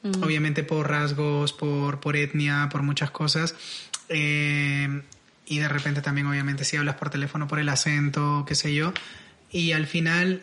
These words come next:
Speaker 2: em, hay que reconocer que el arte es noble en ese sentido, ¿no?
Speaker 1: Mm.
Speaker 2: El, el arte en sí, cuando hay un discurso, cuando hay un,
Speaker 1: Mm.
Speaker 2: hay una, hay una casa cultural que obviamente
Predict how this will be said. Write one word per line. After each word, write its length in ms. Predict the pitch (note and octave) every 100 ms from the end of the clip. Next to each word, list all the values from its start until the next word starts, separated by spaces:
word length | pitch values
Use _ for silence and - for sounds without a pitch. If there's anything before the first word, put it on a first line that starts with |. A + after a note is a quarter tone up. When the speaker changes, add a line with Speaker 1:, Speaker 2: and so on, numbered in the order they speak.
| -
Speaker 2:
em, 720 | D#3+ D3+ D3+ D3 C#3+ C#3+ C#3+ - _ _ - - - - -
hay 120 | D#3
que 80 | F3+
reconocer 600 | E3+ E3+ D#3+ D#3 - E3
que 100 | E3+
el 80 | E3
arte 380 | E3 E3+ F3 E3+
es 120 | D#3+
noble 340 | E3 F3 C#3+
en 80 | C#3+
ese 180 | C#3+ C#3+
sentido, 400 | C#3 C#3 C#3 C3+
¿no? 160 | - F#3
Speaker 1:
Mm. 120 | F3+ -
Speaker 2:
El, 240 | D3 C#3+ -
el 100 | D3
arte 220 | D3 D#3
en 120 | D#3+ D#3
sí, 300 | - F3+ F3
cuando 360 | D#3 C#3+ D3
hay 160 | D3 D3+
un 100 | D#3
discurso, 540 | D3+ - E3 D#3 D#3+
cuando 260 | D3 C#3+ C#3+
hay 140 | C#3+
un, 220 | D3+ D#3 D#3
Speaker 1:
Mm. 300 | F#3 F3+ F3 - -
Speaker 2:
hay 200 | D#3 D3+
una, 640 | D#3 D#3 D#3 D3+ D3+ D3+ D3+
hay 120 | D#3
una 120 | D#3
casa 220 | D#3 F3
cultural 420 | D#3 C#3+ D3+ E3+ E3+
que 120 | D3+
obviamente 720 | D3 D3 D3+ D3 D3 D3